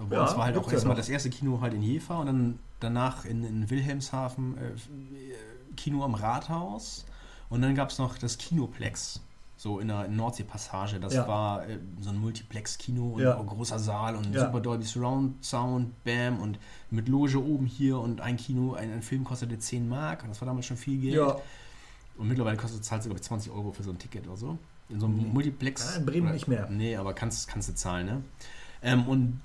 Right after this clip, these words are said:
Speaker 1: ja, das war wow, da bist du natürlich, ähm, geflasht rausgegangen und da hat, glaub ich, das, dieses, äh, Kino selber schon, so war, glaub ich, fast egal, welchen Film du da gesehen hast, aber das Kino selber, wow, so ein großer Saal, so viele Leute und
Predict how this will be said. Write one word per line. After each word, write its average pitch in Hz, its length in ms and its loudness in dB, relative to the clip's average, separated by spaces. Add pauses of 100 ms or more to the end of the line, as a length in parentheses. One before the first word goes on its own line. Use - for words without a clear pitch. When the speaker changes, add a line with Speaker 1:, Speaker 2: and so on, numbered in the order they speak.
(160)
Speaker 1:
ja, - 200 0
das - 160 -2
war 110 100 0 (140)
wow, 127 320 6
da 101 120 0
bist 117 200 0
du 117 60 0
natürlich, 110 500 -2
ähm, 104 280 0
geflasht 123 420 -2
rausgegangen 123 680 2
und 110 80 0
da 107 60 0
hat, 117 100 -4
glaub 113 120 0
ich, 107 60 -2
das, 107 220 -4
dieses, 107 440 -2
äh, 110 120 -6
Kino 156 300 4
selber 135 400 2
schon, 151 420 0 (400)
so 113 140 -2
war, 117 100 2
glaub 110 120 -2
ich, 107 40 -10
fast - 160 -6
egal, 113 280 2
welchen 120 180 0
Film 151 180 2
du 151 60 2
da 143 80 0
gesehen 139 260 -2
hast, 135 240 -2
aber 117 140 -2
das 104 120 -4
Kino 135 220 2
selber, 123 300 2 (120)
wow, 107 240 0
so 120 60 0
ein 123 60 4
großer 120 320 -2
Saal, 113 340 -4
so 131 80 -6
viele 135 180 -2
Leute 131 520 0
und 110 260 -4